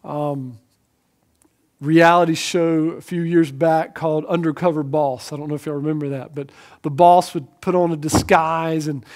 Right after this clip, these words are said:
act like he flipped burgers and he was a new employee, and he would come in and he'd interact with the employees, and he was there, um, to kind of see how his company, his organization was really being run. See, here's the thing about Jesus, though, is that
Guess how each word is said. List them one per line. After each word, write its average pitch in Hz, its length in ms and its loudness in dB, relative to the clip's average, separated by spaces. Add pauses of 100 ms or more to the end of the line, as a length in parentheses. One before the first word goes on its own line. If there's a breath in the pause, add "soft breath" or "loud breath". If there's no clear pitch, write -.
(180 loud breath)
act 180 220 2
like 170 220 2
he 165 100 -8
flipped 185 340 -2
burgers 165 560 2
and 170 80 -4
he 170 60 0
was 156 140 -4
a 160 40 -2
new 175 220 2
employee, 170 720 0
and 143 140 -4 (240 loud breath)
he 202 100 2
would 180 160 2
come 190 220 2
in 190 200 4
and 156 140 -4 (200 loud breath)
he'd 208 180 2
interact 208 580 6
with 185 460 2
the 175 100 0
employees, 190 600 4
and 165 100 0
he 202 100 2
was 175 220 -2
there, 190 320 6 (260 loud breath)
um, 165 320 2 (140)
to 190 200 -2
kind 190 220 2
of 175 160 0 (380 soft breath)
see 226 340 2
how 196 500 4 (300)
his 202 380 2 (240)
company, 190 720 2
his 185 200 -2
organization 180 720 2
was 156 120 -4
really 170 200 2
being 151 240 -2
run. 139 280 -8 (960 soft breath)
See, 196 180 4
here's 226 220 4
the 208 80 -2
thing 233 240 0
about 202 240 4
Jesus, 202 420 0
though, 180 160 2
is 160 120 2
that 185 140 4